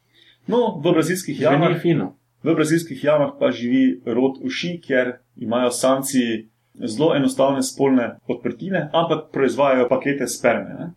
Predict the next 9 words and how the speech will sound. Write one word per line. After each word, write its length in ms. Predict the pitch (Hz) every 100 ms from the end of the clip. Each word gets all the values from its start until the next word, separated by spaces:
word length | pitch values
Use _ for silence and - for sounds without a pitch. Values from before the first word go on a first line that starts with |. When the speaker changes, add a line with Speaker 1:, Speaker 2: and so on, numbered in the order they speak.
| _ _ _ -
Speaker 2:
Mhm. 260 | 117 139 170 - -
Speaker 1:
Na 200 | 123 123
drugi 200 | 120 208
strani 340 | - 175 170 135
samice, 540 | - 127 156 185 170 147 - _ _ _
ki 120 | 135
rabijo 300 | 135 151 135
to 160 | 120 123
spermo, 540 | - - 135 175 160